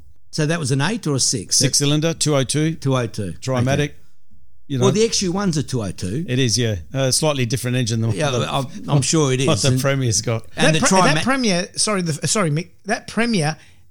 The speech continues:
Speaker 3: it was like a grey colour. Was that the original colour?
Speaker 2: Yeah, it's a metallic silver.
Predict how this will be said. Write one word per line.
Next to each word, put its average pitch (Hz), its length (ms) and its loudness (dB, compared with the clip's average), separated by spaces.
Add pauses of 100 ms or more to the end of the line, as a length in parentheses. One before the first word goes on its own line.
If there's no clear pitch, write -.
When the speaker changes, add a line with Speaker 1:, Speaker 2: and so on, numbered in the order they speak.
(120)
Speaker 3:
it 196 100 0
was 160 360 0
like 208 180 0
a 180 80 0
grey 185 400 0
colour. 160 260 -2
Was 170 120 -2
that 254 100 -2
the 233 100 -2
original 202 300 0
colour? 190 220 4
Speaker 2:
Yeah, 135 80 4
it's 139 200 0
a 135 60 0
metallic 127 460 0
silver. 110 460 -2